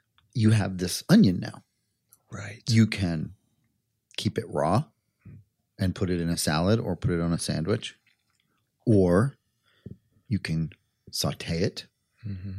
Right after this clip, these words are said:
Speaker 1: cook it down. You could put it in a soup.
Speaker 2: Mm-hmm.
Speaker 1: So basically what I'm trying to say is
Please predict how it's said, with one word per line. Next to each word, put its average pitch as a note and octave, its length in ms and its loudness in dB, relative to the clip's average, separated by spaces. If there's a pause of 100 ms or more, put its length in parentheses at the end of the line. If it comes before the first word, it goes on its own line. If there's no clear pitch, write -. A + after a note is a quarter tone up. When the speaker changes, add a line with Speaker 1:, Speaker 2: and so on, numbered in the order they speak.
(120)
Speaker 1:
cook - 220 -6
it - 100 -10
down. E2+ 400 -2 (1600)
You F#2+ 140 -8
could E2+ 320 -10 (720)
put G2 160 4
it F2+ 120 -6
in F2 120 -6
a D#2+ 80 -8
soup. - 440 -4 (640)
Speaker 2:
Mm-hmm. G#2+ 280 -12 (180)
Speaker 1:
So - 160 4
basically C3 420 6
what A#2+ 80 8
I'm G#2 100 6
trying G2+ 180 4
to F2+ 40 2
say C3 240 4
is F2 260 0